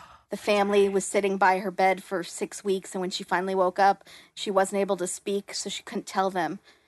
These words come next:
Speaker 2: She kept saying, like, "False parents, false parents," 'cause she
Speaker 1: Oh
Speaker 2: couldn't
Speaker 1: my
Speaker 2: even say, like,
Speaker 1: gosh.
Speaker 2: "I'm not," it was a different girl. And the other girl had been buried.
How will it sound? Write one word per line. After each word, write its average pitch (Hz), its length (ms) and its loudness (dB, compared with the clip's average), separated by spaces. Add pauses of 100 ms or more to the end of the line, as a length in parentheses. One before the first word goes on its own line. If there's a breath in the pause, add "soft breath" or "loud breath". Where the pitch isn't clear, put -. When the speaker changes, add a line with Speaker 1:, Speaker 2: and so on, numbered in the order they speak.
Speaker 2:
She - 200 -14
kept 202 180 0
saying, 196 300 2
like, 180 180 0
"False 196 480 2
parents, 185 640 -4
false 202 360 2
parents," 190 640 -2 (340 loud breath)
'cause 214 160 -10
she 254 80 -4
Speaker 1:
Oh - 40 -2
Speaker 2:
couldn't 202 160 2
Speaker 1:
my 190 60 0
Speaker 2:
even 208 180 0
say, 202 240 2
like, 196 220 4
Speaker 1:
gosh. - 120 -12
Speaker 2:
"I'm 196 180 2
not," 190 240 2 (380 loud breath)
it 208 140 4
was 190 180 0
a 202 40 -10
different 190 380 -6
girl. 185 440 0 (360)
And 208 80 -6
the - 120 0
other 208 220 4
girl 180 240 4
had 190 140 -4
been 180 140 -2
buried. 185 500 0